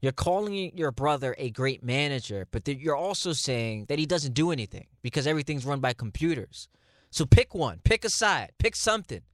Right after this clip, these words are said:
Can't both be a great manager and then, you know, ha-, hands-off approach because the, the, the computer geeks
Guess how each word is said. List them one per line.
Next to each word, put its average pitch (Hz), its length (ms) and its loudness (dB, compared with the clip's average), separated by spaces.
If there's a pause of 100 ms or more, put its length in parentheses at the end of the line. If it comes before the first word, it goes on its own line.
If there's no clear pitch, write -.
(380)
Can't 240 260 2
both 233 240 2
be 214 140 -2
a 196 60 2
great 170 340 0
manager 170 560 0
and 160 240 -2
then, 160 160 0
you 160 140 -2
know, 160 300 0 (260)
ha-, - 260 -2
hands-off 190 720 2
approach 165 600 -2 (240)
because 147 460 0
the, 135 240 -2
the, 127 220 -2
the 120 100 -4
computer 190 500 -2
geeks 143 640 -2